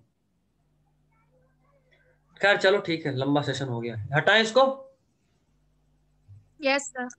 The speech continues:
Speaker 2: Sir ये activity important है।
Speaker 1: बहुत important। Structure and function of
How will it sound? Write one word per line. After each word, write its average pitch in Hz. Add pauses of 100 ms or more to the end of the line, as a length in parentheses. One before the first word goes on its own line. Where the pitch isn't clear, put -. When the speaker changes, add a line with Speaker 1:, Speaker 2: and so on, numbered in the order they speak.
(720)
Speaker 2:
Sir 339
ये 349
activity 330
important 330
है। 220 (420)
Speaker 1:
बहुत 170
important। 135 (1120)
Structure 226
and 254
function 247
of 247